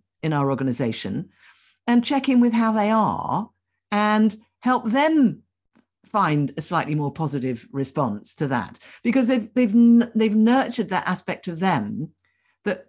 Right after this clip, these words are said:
that realizes in their body, and it's not just an idea, that there's always another way. There's always a lateral way, a creative way, an imaginative way, possibly a playful way to respond.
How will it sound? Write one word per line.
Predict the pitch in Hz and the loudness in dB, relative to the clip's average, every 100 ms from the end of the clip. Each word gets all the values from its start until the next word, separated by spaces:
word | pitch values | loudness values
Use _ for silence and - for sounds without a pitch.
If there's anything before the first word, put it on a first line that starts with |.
| _ | _
that | 214 - | -4 -2
realizes | 208 247 277 277 262 170 135 123 120 95 110 - | 0 2 2 2 2 2 0 -2 -6 -6 -10 -2
in | 214 208 | 2 2
their | 202 202 | 2 0
body, | 220 226 165 - - | 0 0 0 -6 -6
and | 143 | -4
it's | 151 | -4
not | 190 - | -6 -6
just | 175 - | -8 -8
an | 170 | -6
idea, | 165 160 202 127 - 135 - _ _ _ _ _ | -4 0 0 0 -6 -12 -12 _ _ _ _ _
that | 214 202 | -4 -2
there's | 208 | 2
always | 226 254 226 | 2 2 2
another | 214 208 202 202 | 2 2 0 0
way. | 208 226 190 107 - - 147 - _ _ _ - | 0 0 -2 -6 -10 -10 -12 -12 _ _ _ -4
There's | 214 | 0
always | 247 233 | 2 2
a | 214 | 0
lateral | 220 214 - 185 | 0 -4 -6 -4
way, | 143 131 | -2 -4
a | 127 | -6
creative | - 175 190 190 131 | -4 -2 -2 -4 -6
way, | 131 131 | -6 -4
an | |
imaginative | 143 165 185 165 123 127 | -2 -2 -2 -6 -6 -6
way, | 117 104 120 | -6 -8 -8
possibly | - - 160 165 | -10 -10 -8 -8
a | |
playful | 165 226 220 240 - 127 | -8 -4 -2 -2 -4 -6
way | - - - 156 - _ _ _ _ _ _ | -6 -10 -10 -10 -12 _ _ _ _ _ _
to | 196 160 143 151 | 0 2 0 -2
respond. | 147 - 131 113 180 | -6 -2 -2 -2 -4